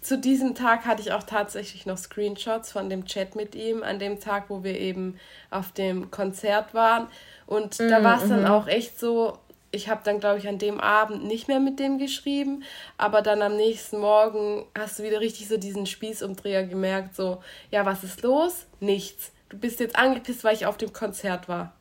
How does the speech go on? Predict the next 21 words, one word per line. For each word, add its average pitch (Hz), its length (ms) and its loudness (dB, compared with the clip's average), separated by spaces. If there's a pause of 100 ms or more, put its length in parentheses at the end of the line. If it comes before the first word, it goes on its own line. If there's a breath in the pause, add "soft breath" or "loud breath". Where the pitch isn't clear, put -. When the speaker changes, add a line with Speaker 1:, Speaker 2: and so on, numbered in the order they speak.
Speaker 1:
Nö. 202 380 8 (420 soft breath)
Ja, 226 120 4
was 240 200 4
ist 262 180 -8
los? 190 440 -2 (120)
Speaker 2:
Oh. 196 80 -4 (260)
Speaker 1:
Ja, 226 200 8
wegen 240 200 0
den 214 220 0
Jungs 220 400 6
dort. 165 400 -4 (460)
Welche 175 320 -8
Jungs? 254 480 2
Speaker 2:
Oh 220 200 6
mein 208 440 6
Gott, - 100 0
Speaker 1:
Ja. 226 240 10
Speaker 2:
das 214 120 0
ist - 220 -8
einfach 226 260 4
so 233 180 0